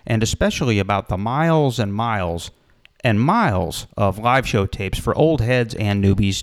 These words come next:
to explore alike. We just wanted to take a moment here to give a shout out to some of the best of these Grateful Dead oriented podcasts. The Dead Pod, Dead and Gone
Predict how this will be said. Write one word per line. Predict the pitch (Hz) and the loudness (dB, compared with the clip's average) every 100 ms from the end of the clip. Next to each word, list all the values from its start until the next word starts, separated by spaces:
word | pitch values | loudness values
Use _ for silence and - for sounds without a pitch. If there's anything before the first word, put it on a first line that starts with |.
| - | -2
to | - 98 95 | 0 2 0
explore | 101 - - 92 87 | -2 -4 -2 -2 -4
alike. | 90 82 - - - - - - - | -6 -8 -8 -10 -10 -20 -20 -20 -18
We | - 196 | 0 0
just | 220 220 - | 4 2 2
wanted | 156 151 147 | 0 2 0
to | - 139 | 2 0
take | - 110 117 | 0 -4 -2
a | 123 | 0
moment | 101 101 101 - | 2 2 0 -4
here | 92 92 | -2 -2
to | 92 - 95 95 - | -2 -4 -2 -2 0
give | 139 | 0
a | 165 | 0
shout | - 208 160 | 2 0 2
out | 104 95 | 0 -2
to | - | -6
some | - 120 107 | -2 -2 -2
of | 98 | -4
the | 113 | -8
best | - 151 143 - | -2 0 0 -4
of | 98 | -6
these | 92 101 | -4 -4
Grateful | - 98 - | -2 -4 -4
Dead | 95 95 | -4 -2
oriented | 95 90 90 87 87 | 0 0 -2 -4 -2
podcasts. | 98 87 - - - - - - - _ _ _ _ _ | 0 0 -4 -10 -8 -10 -8 -10 -12 _ _ _ _ _
The | 139 | 0
Dead | 190 180 | 2 4
Pod, | - 101 - - - _ _ _ _ _ | 2 0 -8 -12 -14 _ _ _ _ _
Dead | 120 120 | 0 2
and | 131 | 2
Gone | 120 110 87 - - | 4 4 2 -6 -18